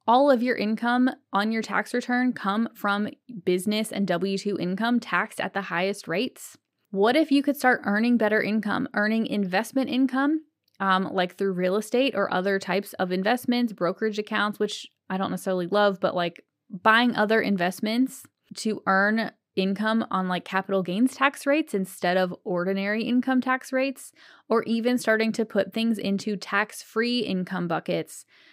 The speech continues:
so that when you start to withdraw that money later on, it is completely tax-free, okay? Earn better income. When this episode comes out, it'll probably be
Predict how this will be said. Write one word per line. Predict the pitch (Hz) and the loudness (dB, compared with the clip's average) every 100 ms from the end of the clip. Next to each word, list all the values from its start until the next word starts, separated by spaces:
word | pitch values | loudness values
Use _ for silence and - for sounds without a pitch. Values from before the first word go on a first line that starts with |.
| _ _ _ | _ _ _
so | - - 240 277 | -14 2 4 6
that | 208 185 185 - - - | 6 6 4 2 -8 -8
when | 185 185 233 | -4 0 4
you | 254 240 | 4 2
start | 220 185 | 2 2
to | 214 | 0
withdraw | 196 190 185 185 | -2 0 0 2
that | 202 - | 2 0
money | 190 190 | 0 -2
later | 180 180 180 - | 0 0 0 0
on, | 175 247 359 349 _ _ | 0 2 0 -2 _ _
it | 240 254 | 0 0
is | 262 | 0
completely | - 262 - 226 - 220 | 2 2 2 -2 0 -2
tax-free, | 202 170 - - - - - _ _ _ _ 180 | -2 -6 -8 -12 -12 -12 -16 _ _ _ _ -12
okay? | 175 175 196 - _ - | -4 -2 -4 -8 _ 0
Earn | 214 240 | 4 4
better | 214 208 202 | 4 4 2
income. | 180 175 - 185 196 _ _ _ | -2 -4 -8 -10 -12 _ _ _
When | - 208 269 | -6 0 4
this | 330 302 | 4 4
episode | 254 277 233 233 | 2 2 0 0
comes | 240 233 | 2 2
out, | 180 180 - - _ _ | 4 2 0 -6 _ _
it'll | - 214 214 | 0 2 2
probably | - 226 254 | 2 4 4
be | 226 226 220 | 0 0 0